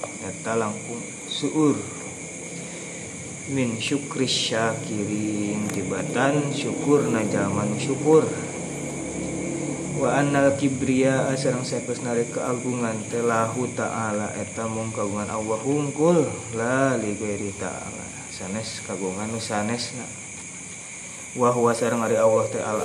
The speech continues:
azizu, eta nu maha perkasa, al, al hakimu, tur maha bijaksana.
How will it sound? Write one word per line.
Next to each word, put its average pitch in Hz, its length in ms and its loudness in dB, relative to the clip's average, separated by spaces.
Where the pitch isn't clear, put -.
azizu, 131 640 6
eta 104 260 -2
nu 101 140 -4
maha 101 240 -8
perkasa, - 580 4
al, - 60 2
al - 220 0
hakimu, - 800 4
tur - 160 -4
maha 101 320 -6
bijaksana. 571 580 4